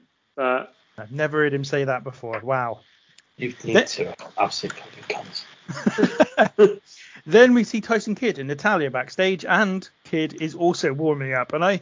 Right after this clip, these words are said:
Speaker 2: hate to break it to him, but he's gonna have to do some more warming up
Speaker 1: Mm-hmm.
Speaker 2: later on if he does it this early. Which is before the next match, which sees Sylvester Lafort against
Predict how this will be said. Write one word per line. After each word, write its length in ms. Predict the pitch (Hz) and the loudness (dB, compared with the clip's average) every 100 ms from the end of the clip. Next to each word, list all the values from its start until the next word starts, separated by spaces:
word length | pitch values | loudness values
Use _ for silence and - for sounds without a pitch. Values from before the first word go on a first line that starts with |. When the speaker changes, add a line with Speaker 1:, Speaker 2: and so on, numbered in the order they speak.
| - - | -8 0
Speaker 2:
hate 200 | 233 226 | 0 2
to 100 | 202 | 2
break 300 | 214 226 220 | 4 4 2
it 120 | 180 | -8
to 120 | - 123 | -8 -8
him, 180 | 131 139 - - | -8 -12 -20 -6
but 80 | 196 | -2
he's 100 | 202 | 2
gonna 140 | 220 208 | 4 4
have 80 | |
to 80 | 208 | 2
do 120 | 196 208 | 0 2
some 180 | - 202 | 2 4
more 180 | 208 | 6
warming 300 | 202 202 202 | 6 6 6
up 180 | 196 170 139 | 4 4 0
Speaker 1:
Mm-hmm. 360 | 120 113 113 | -10 -14 -6
Speaker 2:
later 300 | 160 180 190 | -2 2 4
on 240 | 170 127 123 | 2 0 -4
if 120 | 139 | -10
he 60 | 147 | -6
does 180 | 151 | -6
it 60 | 143 | -6
this 220 | 156 135 | -8 -6
early. 300 | 127 113 110 _ _ - | -8 -10 -14 _ _ 4
Which 220 | 214 - | 4 4
is 80 | 214 | -4
before 560 | 214 - 233 226 220 | -4 -4 -2 0 0
the 120 | 175 190 | 0 -2
next 260 | 202 - | -2 -4
match, 380 | 143 113 - - | -10 -10 -12 -18
which 220 | - 143 - | -12 -10 -6
sees 440 | 175 156 139 143 | -4 -4 -6 -8
Sylvester 560 | - 165 151 208 - 208 | -2 2 4 2 2 2
Lafort 640 | 190 - 226 135 - - | 0 -2 -4 -4 -6 -12
against 460 | 143 147 139 131 | -6 -4 -4 -8